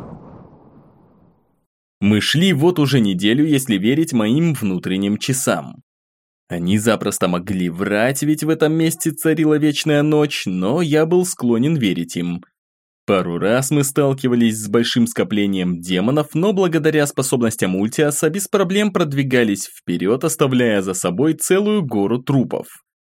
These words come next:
Пару раз после такой бойни я использовал опустошение, немного улучшая состояние здоровья.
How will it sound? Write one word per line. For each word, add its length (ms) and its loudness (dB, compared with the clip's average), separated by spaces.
Пару 300 4
раз 260 2
после 360 0
такой 340 2
бойни 460 2
я 260 2
использовал 640 0
опустошение, 880 -2
немного 480 2
улучшая 640 0
состояние 720 0
здоровья. 720 0